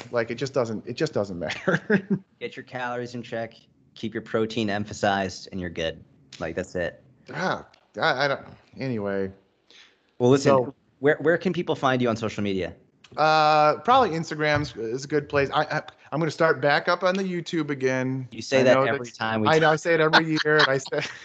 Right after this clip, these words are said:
Speaker 2: <laughs> Every time we talk,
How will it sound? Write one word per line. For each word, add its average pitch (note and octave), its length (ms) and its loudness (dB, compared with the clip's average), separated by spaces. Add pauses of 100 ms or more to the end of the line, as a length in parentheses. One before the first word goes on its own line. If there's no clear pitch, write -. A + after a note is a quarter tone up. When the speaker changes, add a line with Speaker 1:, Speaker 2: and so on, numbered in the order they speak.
(320)
Speaker 2:
<laughs> - 540 -8
Every E3+ 460 4
time A#3+ 500 2
we A3+ 140 2
talk, - 760 0